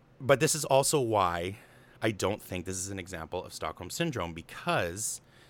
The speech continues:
this would not happen with Stockholm Syndrome. Stockholm Syndrome would be in which Beast was constantly treating Belle shittily, but he's not, right? He's, he's treating her with respect. He's giving her,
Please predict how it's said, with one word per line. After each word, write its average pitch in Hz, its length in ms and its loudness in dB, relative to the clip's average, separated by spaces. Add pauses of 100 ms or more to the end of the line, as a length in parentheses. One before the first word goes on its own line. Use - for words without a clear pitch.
(800)
this 107 340 -2
would 131 140 0
not 113 220 0
happen 90 640 -2 (600)
with 95 160 -4
Stockholm 80 380 -4
Syndrome. 90 380 -8
Stockholm 113 340 -2
Syndrome 139 380 -4
would 92 160 -8
be 87 240 -12 (420)
in 101 200 -2
which 87 340 -6
Beast 85 320 -8
was 90 260 -4
constantly 104 960 -6
treating 92 420 -6
Belle 80 460 -8 (480)
shittily, 95 420 -2 (560)
but 104 120 -4
he's 104 180 -4
not, - 340 -8 (840)
right? 87 220 -4
He's, 98 200 -6 (120)
he's 98 200 -12
treating 101 240 -8
her 107 60 -8
with 101 140 -10
respect. 101 380 -4
He's 85 100 -10
giving 95 280 -10
her, 92 380 -4